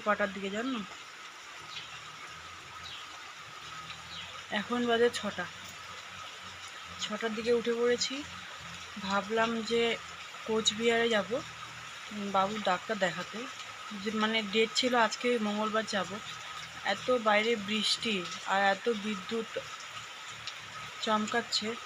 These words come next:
কি বলবো। দাঁড়াও, একটু বাইরে, বাইরের ওয়েদারটা তোমাদের দেখিয়ে দিই। এই যে আমাদের বাইরের ওয়েদার। ফোনটা ভালো না হওয়ায় আর কি একটু ঘিচিমিচি ঘিচিমিচি হচ্ছে। বাকি দেখো, বৃষ্টি পড়ছে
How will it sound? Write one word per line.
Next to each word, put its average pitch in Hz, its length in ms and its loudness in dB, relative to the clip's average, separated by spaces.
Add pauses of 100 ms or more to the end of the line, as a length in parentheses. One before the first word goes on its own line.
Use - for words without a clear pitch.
(420)
কি 226 80 0
বলবো। 180 380 0 (380)
দাঁড়াও, 208 240 6
একটু 202 200 -2
বাইরে, 190 400 2
বাইরের 190 340 4
ওয়েদারটা 190 480 -2
তোমাদের 185 260 -4 (380)
দেখিয়ে 185 400 -4
দিই। 175 80 -8 (1120)
এই 233 240 12
যে 226 200 10
আমাদের 208 380 12
বাইরের 196 420 12
ওয়েদার। 196 420 10 (1120)
ফোনটা 220 500 10
ভালো 185 340 8
না 196 240 12
হওয়ায় 196 420 12
আর 185 100 6
কি 196 120 6
একটু 190 380 2
ঘিচিমিচি 180 520 4
ঘিচিমিচি 180 440 2
হচ্ছে। 180 460 0 (1040)
বাকি 190 240 4
দেখো, 202 240 6
বৃষ্টি 185 480 2
পড়ছে 208 360 -2